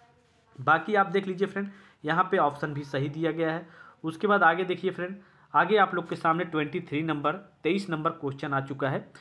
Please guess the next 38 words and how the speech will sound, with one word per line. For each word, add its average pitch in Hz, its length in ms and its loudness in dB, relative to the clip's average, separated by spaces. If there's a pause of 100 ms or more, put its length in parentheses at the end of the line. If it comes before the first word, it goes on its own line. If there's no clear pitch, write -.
(240)
इसमें 208 260 0
देखिए 196 260 0
पूछा 160 300 -6
क्या 156 200 -2
गया 156 160 0
कि 180 140 -4
डॉप्सन 151 560 2
इकाई 143 360 0
का 156 180 -2
प्रयोग 147 480 -6
किया 131 180 -2
जाता 127 380 -2
है, 160 180 -4 (320)
जो 202 160 0
कि 226 200 -6
अभी 139 260 -2
हमने 135 320 -2
आपको 131 300 0
बताया 151 420 0
था। 98 220 -16 (340)
तो 170 200 -6
ए 202 100 6
में 208 100 -2
देखिए 190 220 -2
पृथ्वी 147 400 -4
की 170 120 -6
मोटाई 139 440 0 (400)
मापने 156 420 2
के 170 140 -4
लिए, 139 340 -6 (240)
बी 127 220 0
में 190 300 -2 (340)
हीरे 214 320 0
की 214 120 -4
मोटाई 143 340 0
मापने 135 400 -2
के 135 140 -8
लिए, 131 340 -6